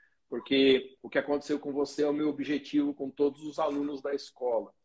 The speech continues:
né? Que, no mínimo, a gente encontre um lugar na advocacia pra ser o nosso nicho.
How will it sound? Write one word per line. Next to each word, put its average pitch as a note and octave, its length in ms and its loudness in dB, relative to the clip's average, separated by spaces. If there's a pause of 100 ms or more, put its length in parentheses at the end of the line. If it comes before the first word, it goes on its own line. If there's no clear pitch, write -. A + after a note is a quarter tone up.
(400)
né? A2+ 220 -6
Que, C3 680 0
no C#3 180 2
mínimo, D3+ 680 2
a B2 120 2
gente B2+ 380 -6
encontre C3 500 -4
um C3+ 60 -2
lugar B2 380 4
na B2 120 -2
advocacia A#2 960 0 (360)
pra A#2+ 180 0
ser C3 440 2
o C3+ 100 0
nosso C#3 400 -2
nicho. C#3+ 460 -6